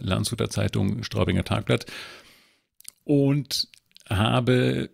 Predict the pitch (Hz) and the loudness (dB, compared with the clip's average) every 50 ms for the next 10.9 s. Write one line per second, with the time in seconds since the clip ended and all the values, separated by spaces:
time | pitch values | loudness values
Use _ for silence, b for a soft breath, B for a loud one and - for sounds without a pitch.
0 | _ - 120 131 - 185 190 170 139 - - - 151 156 135 110 92 - - 117 | _ 2 2 2 4 4 4 4 4 0 0 2 2 2 2 2 0 2 2 2
1 | 117 110 - 98 90 - - 95 95 - - 120 110 - - - - - 117 110 | 2 2 4 2 2 2 2 2 0 2 -2 -4 -2 -2 -2 -2 -2 0 0 0
2 | 110 - - 156 175 170 147 131 123 113 107 107 104 98 98 90 - 98 95 90 | 0 0 0 2 2 2 2 2 2 2 2 2 0 0 -2 -4 -4 -4 -2 0
3 | 95 104 107 98 - - 110 104 104 98 - - 170 175 165 147 131 120 101 117 | 2 2 2 2 2 2 2 2 2 0 0 0 0 2 2 2 2 4 4 4
4 | 156 156 - - 110 87 104 107 101 98 107 107 113 120 110 - 104 101 - 107 | 2 2 0 -2 -2 2 2 2 2 2 2 2 2 0 0 0 0 2 2 2
5 | 87 90 98 - - - 92 90 92 90 85 92 98 95 87 85 - - - - | 2 2 0 -2 -2 0 2 2 2 2 0 -2 -2 -2 -2 0 0 0 2 0
6 | - - - - - _ _ _ - - - 110 113 117 - - - - - 143 | -2 -4 -4 -8 -8 _ _ _ -8 -4 0 0 0 0 0 0 2 2 0 0
7 | - 151 139 117 - - - 113 110 107 - - - - 101 95 90 117 147 165 | -2 -2 -4 -2 -2 -4 0 2 2 2 2 0 0 -2 -2 0 2 2 2 2
8 | - - 107 101 - - 107 101 123 123 - - - 101 - - - 131 147 - | 2 4 2 2 2 2 0 2 2 0 0 0 0 0 0 0 0 0 0 0
9 | - 110 107 107 95 104 110 92 - 101 95 90 90 - 95 95 87 - 139 156 | 2 0 0 0 0 0 -4 -2 0 2 2 2 2 2 2 0 2 4 2 2
10 | 147 - 107 101 107 98 - - 127 117 104 - 110 104 101 - - | 2 2 0 2 2 2 0 0 -2 -4 0 0 0 0 0 -2 -8